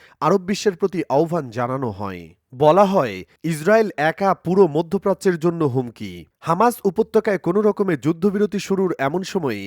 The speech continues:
ইসরায়েলের কাছে অস্ত্র বিক্রিকে মোটেও স্বাভাবিক দেখছেন না আরব বিশ্ব। বলা হচ্ছে, কোন কারণে গাজায় আগ্রাসন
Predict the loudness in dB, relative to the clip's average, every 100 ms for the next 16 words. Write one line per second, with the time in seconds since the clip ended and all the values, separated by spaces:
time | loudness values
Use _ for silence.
0 | -14 _ -10 -6 0 2 2 0 -2 -2
1 | -2 0 -2 0 -2 -2 -6 -4 -4 -2
2 | -2 0 -2 -2 -2 -2 -2 -4 -6 -8
3 | -6 -6 -4 -4 -2 -2 -2 -4 -6 -6
4 | -8 -8 -10 -18 -2 2 2 0 -2 -6
5 | -8 -10 -14 -14 2 2 4 2 2 0
6 | 0 -2 -2 -2 -2 -2 -2 -2 -4